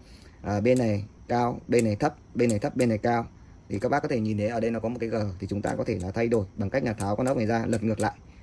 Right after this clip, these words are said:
Đó, đấy là xong. Cực kỳ là hay. Và cái điều sáng giá ở cái phần bi này nó sẽ đưa cái phần ánh sáng xuống mặt đường đẹp hơn, sắc sảo hơn những cái phần bi khác là gì.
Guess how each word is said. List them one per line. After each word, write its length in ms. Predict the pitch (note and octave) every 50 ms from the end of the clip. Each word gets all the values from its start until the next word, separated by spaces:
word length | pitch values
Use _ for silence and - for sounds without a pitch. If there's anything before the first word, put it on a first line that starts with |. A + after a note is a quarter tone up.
| - -
Đó, 160 | - G2 - - - - -
đấy 100 | G#2+ A#2
là 80 | B2
xong. 200 | A#2 - B2 A#2 A#2 - - - - - - - - - - - - - - - - - - - - - -
Cực 120 | - A2+ -
kỳ 180 | A2+ A2+ G#2+
là 80 | G#2+ G#2+
hay. 240 | G#2+ A#2 B2+ B2+ - - - - - - - - - - - - - - - - - - - - -
Và 360 | - - C3 C3+ C3+ C3 C3
cái 140 | - C#3 C#3+
điều 160 | D#3+ D3+ C3+
sáng 200 | - B2+ A#2 B2
giá 160 | A#2+ A#2+ A2+ A#2+ B2
ở 340 | A#2+ G2 D3 B2 G#2 G2 - - - -
cái 200 | A#2 A#2 A#2 C3+
phần 220 | - - C3+ B2
bi 140 | C#3 C#3+ C#3+
này 240 | C#3 B2+ A#2 G#2 G2+ G2
nó 160 | G#2+ A2+ A#2
sẽ 180 | - C#3 - -
đưa 140 | D3+ D3+
cái 120 | C#3 - C#3+
phần 160 | - D3 A#2+
ánh 120 | - A2+
sáng 220 | A2+ - B2 A2+ A2+
xuống 160 | - B2 C#3+
mặt 100 | D3+ -
đường 200 | C3 B2+ A2+ G#2 G2+
đẹp 220 | C3 A#2 A2+ -
hơn, 240 | - C3+ C#3 C3 B2
sắc 180 | - - D3+ -
sảo 180 | D#3+ A#2+ G2+
hơn 260 | G2+ B2+ C3+ C3 B2+
những 120 | B2 B2+ A#2
cái 60 | D3+
phần 140 | - C#3 A#2
bi 80 | B2
khác 200 | B2 - C#3+ -
là 60 | C3 A2
gì. 200 | G#2 A#2 A2